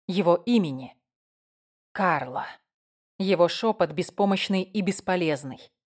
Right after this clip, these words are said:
«И всё в порядке, сеньор, всё в порядке». Мозолистая рука накрывает его рот. Вместо воздуха он теперь получает вонь и пот. То, что было снаружи, заползло внутрь,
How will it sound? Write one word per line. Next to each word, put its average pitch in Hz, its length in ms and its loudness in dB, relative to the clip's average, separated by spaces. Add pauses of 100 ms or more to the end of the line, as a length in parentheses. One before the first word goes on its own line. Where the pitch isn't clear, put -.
(140)
«И 180 100 -2
всё 185 260 -2
в 180 100 -4
порядке, 160 540 0
сеньор, 151 500 0 (280)
всё - 240 0
в 220 100 -6
порядке». 147 640 -8 (600)
Мозолистая 226 720 2
рука 220 340 2
накрывает 214 580 2
его 185 320 0
рот. 143 380 -10 (440)
Вместо 170 460 -4
воздуха 175 600 0 (320)
он 277 160 4
теперь 247 340 -2
получает 220 600 0
вонь 226 360 2
и 233 100 0
пот. - 500 -8 (760)
То, 175 120 0
что 175 220 -2
было 180 240 2
снаружи, 233 480 0
заползло 214 580 4
внутрь, 214 500 0